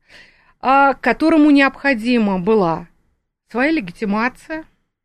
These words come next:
своя история, свои символы. И вот Белград,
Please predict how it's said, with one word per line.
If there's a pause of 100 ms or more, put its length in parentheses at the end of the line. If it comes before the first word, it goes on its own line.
(640)
своя
история, (160)
свои
символы. (460)
И
вот
Белград,